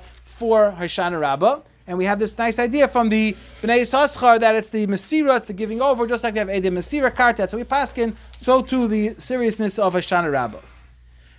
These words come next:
Now this next shtickle Torah is gonna take a few minutes to speak out. I heard this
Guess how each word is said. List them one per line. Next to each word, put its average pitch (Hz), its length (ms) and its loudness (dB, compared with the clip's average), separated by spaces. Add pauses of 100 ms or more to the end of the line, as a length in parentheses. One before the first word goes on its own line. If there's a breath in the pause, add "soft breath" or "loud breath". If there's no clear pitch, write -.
(460 soft breath)
Now 170 140 4
this 262 300 2
next - 500 -2
shtickle 233 380 -4
Torah 233 160 4
is 208 60 0
gonna 202 100 -2
take 226 160 0
a 208 60 -4
few 240 160 -2
minutes 220 220 2
to 180 60 -4
speak - 280 -4
out. 180 260 4
I 165 60 -4
heard 226 160 0
this 220 280 0